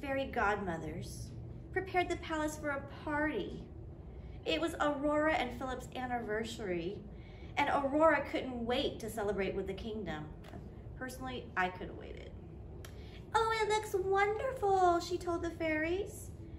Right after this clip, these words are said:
"Oh, but Flora said we've still got to make everything pink." "Ugh." "No, no, no," said Merryweather, "make it blue.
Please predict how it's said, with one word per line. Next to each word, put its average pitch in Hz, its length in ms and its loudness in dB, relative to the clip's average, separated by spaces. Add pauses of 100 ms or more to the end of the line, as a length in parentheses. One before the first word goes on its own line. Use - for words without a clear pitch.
(440)
"Oh, 453 560 8
but 349 200 -2
Flora 381 260 4
said 370 220 0
we've 359 140 4
still 427 260 2
got 392 160 6
to 392 80 0
make 381 180 0
everything 381 560 2
pink." - 600 -2 (720)
"Ugh." 120 320 -4 (920)
"No, 415 240 8
no, 403 120 6
no," 392 300 6
said 370 180 2
Merryweather, 320 520 4
"make 320 220 0
it - 160 -4
blue. 254 540 0